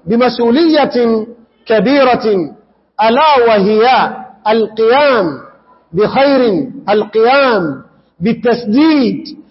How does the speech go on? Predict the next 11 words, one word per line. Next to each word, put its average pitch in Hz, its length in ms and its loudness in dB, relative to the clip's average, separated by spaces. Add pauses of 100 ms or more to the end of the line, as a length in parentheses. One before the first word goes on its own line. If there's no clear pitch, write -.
(140)
ما 220 640 2 (720)
شجر 247 480 2 (420)
بين 254 300 2
الزوجين 202 840 0
من 214 140 2
الخلاف، 202 600 0 (720)
فإذا 262 720 2 (500)
خافوا 277 840 2
الشقاق 233 580 0
والنفور 233 1040 0 (640)
بينهما 240 1000 0